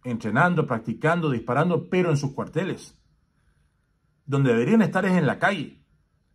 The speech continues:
en el campo, en la montaña, en la aldea, protegiendo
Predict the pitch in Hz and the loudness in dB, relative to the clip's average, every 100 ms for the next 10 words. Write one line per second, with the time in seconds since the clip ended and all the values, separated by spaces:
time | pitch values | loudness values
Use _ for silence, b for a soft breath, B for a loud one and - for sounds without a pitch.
0 | _ _ _ _ 139 127 107 - 214 165 | _ _ _ _ -4 -4 -2 4 4 4
1 | 135 120 113 110 190 196 160 123 120 175 | 0 0 0 0 0 2 2 2 0 -2
2 | 180 110 - _ _ - 139 135 120 135 | -2 -4 -10 _ _ -6 -4 -2 -2 4
3 | 226 208 117 | 4 4 0